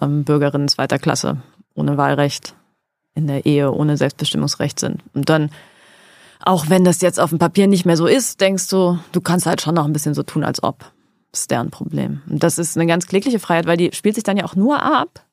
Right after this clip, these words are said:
in so ganz paar Arenen, also so ganz paar Bereiche, die dir jetzt die Emanzipation und die wirkliche Befreiung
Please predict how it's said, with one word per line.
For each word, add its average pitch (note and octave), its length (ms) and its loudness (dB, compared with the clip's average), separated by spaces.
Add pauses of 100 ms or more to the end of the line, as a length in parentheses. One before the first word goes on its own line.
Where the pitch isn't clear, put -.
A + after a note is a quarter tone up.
in G3 140 0
so G3 100 2
ganz A3 240 0
paar A#3+ 340 -2
Arenen, A3 480 -2
also G3 180 0
so F#3 100 0
ganz B3 240 -2
paar B3+ 240 0
Bereiche, A3 680 -2 (460)
die G3+ 120 0
dir A3 180 4
jetzt G#3+ 320 0
die F3+ 100 -2
Emanzipation G3 840 -2
und G3 160 -4
die E3 160 -4
wirkliche G#3 340 -2
Befreiung F3 680 -2